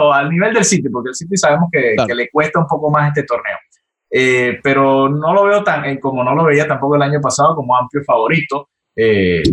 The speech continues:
Speaker 2: No, no lo
Speaker 1: sino para estar ahí más o menos al nivel de la Juventus, del Liverpool.
Speaker 2: Ninguno es amplio favorito. Yo no
Speaker 1: No,
Speaker 2: veo ningún
Speaker 1: ninguno,
Speaker 2: amplio
Speaker 1: ninguno.
Speaker 2: favorito.
Speaker 1: Ahora, si llega Neymar, por ejemplo, al Real Madrid, eh, se, se emparejaría un poco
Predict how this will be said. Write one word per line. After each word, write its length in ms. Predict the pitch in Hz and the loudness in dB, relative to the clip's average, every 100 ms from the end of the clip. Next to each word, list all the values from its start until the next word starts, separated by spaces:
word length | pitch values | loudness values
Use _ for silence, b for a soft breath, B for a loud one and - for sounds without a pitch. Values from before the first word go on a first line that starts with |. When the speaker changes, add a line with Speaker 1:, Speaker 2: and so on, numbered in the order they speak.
| 170 | 0
Speaker 2:
No, 180 | 151 127 | 0 0
no 140 | 120 | 0
lo 80 | 123 | 0
Speaker 1:
sino 140 | 156 151 | 0 0
para 160 | 160 151 | 2 0
estar 240 | 151 151 | 0 2
ahí 160 | 196 196 | 2 2
más 100 | 190 | 2
o 60 | |
menos 180 | 185 185 | 2 2
al 140 | 160 | 2
nivel 260 | 135 139 170 | 0 0 2
de 80 | 156 | 2
la 160 | 127 | 0
Juventus, 580 | 113 156 202 185 170 151 | 0 2 2 2 0 -2
del 220 | 120 107 | -4 -4
Liverpool. 300 | 127 190 175 | 0 2 2
Speaker 2:
Ninguno 220 | 202 269 277 | 2 2 2
es 40 | |
amplio 260 | 220 196 185 | 2 0 0
favorito. 420 | 156 151 156 - | 2 2 0 -2
Yo 140 | 117 170 | -2 0
no 80 | 202 | 2
Speaker 1:
No, 60 | |
Speaker 2:
veo 80 | 220 | 2
ningún 140 | 202 - | 0 -2
Speaker 1:
ninguno, 200 | 120 170 | -2 -2
Speaker 2:
amplio 200 | 139 143 | 0 -2
Speaker 1:
ninguno. 200 | 117 107 | -4 -6
Speaker 2:
favorito. 160 | 98 _ _ _ _ _ | -8 _ _ _ _ _
Speaker 1:
Ahora, 280 | 143 160 135 | 0 2 0
si 160 | - 147 | -2 0
llega 280 | 175 202 220 | 2 2 2
Neymar, 360 | 185 170 190 | 0 2 2
por 140 | 202 160 | 0 0
ejemplo, 460 | 160 165 175 - | 0 0 0 -2
al 260 | 135 147 143 | 0 0 0
Real 380 | 127 135 147 170 | 0 0 2 2
Madrid, 460 | 170 151 131 127 - _ _ _ _ _ _ _ - | 2 2 0 -2 -10 _ _ _ _ _ _ _ -8
eh, 460 | 123 123 120 123 | -4 -2 0 0
se, 160 | 123 160 151 147 | 0 0 0 -2
se 120 | 147 175 | 0 0
emparejaría 520 | 170 165 170 165 208 | 2 2 2 2 0
un 100 | 220 | 2
poco 460 | 180 147 185 214 | 0 0 -2 -6